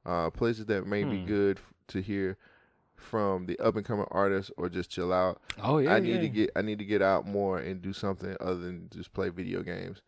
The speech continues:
Speaker 1: What do you guys do and, and <laughs> what do you guys do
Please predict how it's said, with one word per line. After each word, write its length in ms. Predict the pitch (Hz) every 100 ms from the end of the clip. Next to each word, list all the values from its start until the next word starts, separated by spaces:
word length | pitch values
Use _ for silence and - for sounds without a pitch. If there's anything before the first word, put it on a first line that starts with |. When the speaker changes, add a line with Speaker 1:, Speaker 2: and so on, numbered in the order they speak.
| _ _ _
Speaker 1:
What 80 | 101
do 60 | 117
you 160 | 113
guys 340 | 107 98 95 95
do 300 | 95 98 85
and, 340 | 85 87 92 -
and 340 | 73 87 85 - _ _ _ -
<laughs> 240 | 101 117
what 140 | 107 139
do 60 |
you 140 | 139 123
guys 240 | 113 110
do 340 | 92 98 95